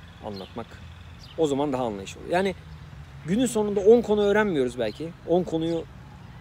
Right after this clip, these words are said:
hiçbir şey öğrenmemiş gibi. Yani on üzerinden bir, iki öğrenip göndermiyoruz da beş konu öğreniyoruz, dört konu öğreniyoruz ama dörtte dört, beşte beş yapıyoruz. Ee, doğal olarak eğitim almanız gereken,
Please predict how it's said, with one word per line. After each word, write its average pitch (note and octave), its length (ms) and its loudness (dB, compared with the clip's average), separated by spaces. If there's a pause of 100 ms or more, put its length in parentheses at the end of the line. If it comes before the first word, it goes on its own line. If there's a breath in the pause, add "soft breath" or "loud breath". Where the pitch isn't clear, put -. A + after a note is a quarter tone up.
(260)
hiçbir - 220 -6
şey E3+ 140 4
öğrenmemiş D3 440 2
gibi. B2+ 80 -6
Yani A2 140 -4
on D#3 200 0
üzerinden D#3+ 500 0 (920)
bir, F#3 220 4 (480)
iki F#3 360 -2 (580)
öğrenip E3 360 4
göndermiyoruz E3 640 0
da G2 120 -6 (760)
beş A#3 160 10
konu C3 220 -2
öğreniyoruz, G#2 420 -2
dört G3 180 4
konu A#2+ 180 -2
öğreniyoruz D#3 280 -4
ama A2+ 180 -4
dörtte D3+ 280 4
dört, C3+ 180 -4
beşte C#3+ 260 0
beş C#3 160 -2
yapıyoruz. - 420 -12 (640 loud breath)
Ee, B2 420 2
doğal G#3+ 140 6
olarak D3+ 260 4
eğitim F3+ 360 0
almanız D#3 640 -2 (160)
gereken, A#2 400 -2